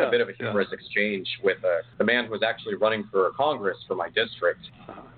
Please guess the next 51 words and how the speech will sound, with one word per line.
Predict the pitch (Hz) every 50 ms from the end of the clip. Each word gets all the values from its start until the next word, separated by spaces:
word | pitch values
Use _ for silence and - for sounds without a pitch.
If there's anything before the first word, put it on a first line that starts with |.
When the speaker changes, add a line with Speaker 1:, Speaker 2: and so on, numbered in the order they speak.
| - -
Speaker 1:
I | 95
ran | 92 101 107 104 101
into | 101 98 - 104
him | 98 90
in | 87
a | 87 85
grocery | - - 107 120 120 151 104 95 -
store, | - 101 92 90
and | 90 87
we | 87
were | 87 85
standing | - - 98 92 90
there | 85 82
talking, | - - 107 107 107 - 95 87 87
and | 85
he | - 104 104
actually | 95 92 - - 92 82 76 -
said, | - 95 92 90
he | 92 87
goes, | 95 92 90 90 -
"You | 101
know, | 98 98 95 90 - - - - - - - - - - -
well, | 113 113 113 113 -
at | 110 113 107 - 104
birth, | 120 131 143 139 139 131 - - - - -
the | 107
Constitution | - 123 127 127 - - 104 - 131 123 117 - 104 95 -
says | - 113 113 107 101 95 - - - -
that | 98 92 92 90 90 87 - - - - - - -
at | 107 104 101 -
birth | - 113 120 127 120 -
you | 117 107
are | 101
considered | - 104 101 - 117 107 110 104 104
the | -
full | - - 110 104 98
rights | 98 98 101 98 -
of | - -
a | - - - 135
person." | 143 - - - 92 85 80 - - - - - - - - - - - -
I | 131 135
don't | 127 165 165 - - - - - - - 120
agree | 117 113 92 104 110 117 123 123
with | 120 113
his | 104 95
constitutional | - 113 110 110 - - 101 120 117 110 - 92 87 92
argument, | 95 98 98 104 107 107 107 107 - -
but | 104 104 98
he | 107 117
was | 113 120 117 107 -
also | 101 101 101 - 98